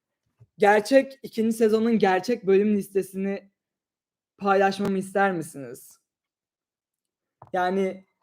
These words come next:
normalde hangi bölümler gelecekti diye ama onları çekmedim tabii.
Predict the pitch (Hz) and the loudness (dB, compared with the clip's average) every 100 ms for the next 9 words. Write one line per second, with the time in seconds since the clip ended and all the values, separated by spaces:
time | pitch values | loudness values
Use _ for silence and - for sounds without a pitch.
0 | _ _ 185 196 202 214 214 214 247 254 | _ _ -2 4 4 6 4 4 4 4
1 | 220 226 226 202 196 185 180 175 170 175 | 2 2 4 4 2 0 0 0 0 -4
2 | 160 165 165 165 151 151 165 208 202 180 | -2 -4 -4 -8 -6 -4 -2 -2 -2 -4
3 | 180 190 165 151 139 139 165 139 | -6 -8 -8 -10 -12 -12 -14 -14